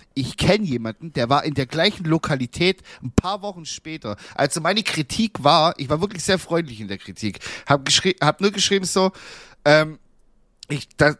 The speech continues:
dass ich's nicht gut finde, dass man einfach un-, ungeklopftes Fleisch paniert und einfach so in die Fritteuse schmeißt, so, weil, nee, es war nicht in der Fritteuse. Man hat schon geschmeckt, es war in der Pfanne. Aber ist ja egal. So, das hab ich auch alles gar nicht schlecht geredet. So, das ging mir nur darum, dass es so zähes Fleisch war. Man musste es halt einfach plattieren, so.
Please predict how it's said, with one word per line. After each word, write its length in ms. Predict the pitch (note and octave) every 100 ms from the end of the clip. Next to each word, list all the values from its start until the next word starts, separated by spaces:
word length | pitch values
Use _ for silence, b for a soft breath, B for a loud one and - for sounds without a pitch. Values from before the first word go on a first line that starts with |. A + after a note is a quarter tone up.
| -
dass 220 | D3 C#3+
ich's 240 | C#3+ -
nicht 280 | F3 F#3 -
gut 200 | G3+ A3
finde, 260 | - G3+ F#3+
dass 220 | D#3+ -
man 120 | E3+
einfach 360 | F3 F#3 E3 -
un-, 260 | - G#3 G3+ _ _ -
ungeklopftes 960 | E3+ A3 - F3 - F#3 G3 - D#3 -
Fleisch 380 | D3+ E3+ F#3+
paniert 540 | - D3 D#3 A3 A3+ -
und 120 | D#3+
einfach 320 | - E3 D#3
so 160 | C#3 D#3+
in 120 | C#3
die 80 | B2+
Fritteuse 520 | - A2+ C3+ A#2+ -
schmeißt, 540 | G2+ - F2+ F2+ - -
so, 180 | F#2+
weil, 140 | G2 A2+ - B B
nee, 160 | G#3
es 180 | A3+ -
war 140 | D3+ D#3
nicht 140 | C#3
in 80 | C3
der 80 | A#2+
Fritteuse. 560 | - - A#2 - A#2+ -
Man 160 | E3+
hat 160 | E3+ D#3+
schon 140 | E3
geschmeckt, 320 | D3 C3 B2+
es 100 | -
war 60 | C3
in 60 | G2+
der 100 | F#2+
Pfanne. 340 | G#2 G2+ F#2+ -
Aber 180 | G#3+
ist 120 | A#3 A3+
ja 100 | F3+
egal. 320 | C3 A2 G2+ B B B B -
So, 360 | E3+ D3+ D3 -
das 160 | G3
hab 140 | A#3 A3+
ich 120 | G#3
auch 140 | F#3+
alles 320 | F3 F#3 - -
gar 120 | E3 E3
nicht 140 | D#3
schlecht 260 | - D#3 -
geredet. 320 | D3 C#3 B2
So, 100 | D3+
das 160 | C#3 -
ging 160 | F3
mir 80 | E3
nur 120 | D#3+
darum, 280 | D#3+ D#3 D3
dass 160 | C3+ A#2+
es 140 | -
so 80 | C#3
zähes 360 | - C3+ C3+
Fleisch 360 | - B2+ C3+ -
war. 80 | A#2+
Man 160 | A2+
musste 240 | B2 C3+ -
es 100 | -
halt 140 | G#2+
einfach 260 | B2 A#2+ G#2+
plattieren, 480 | B2+ B2 G3 C#3 F2+
so. 300 | - F#2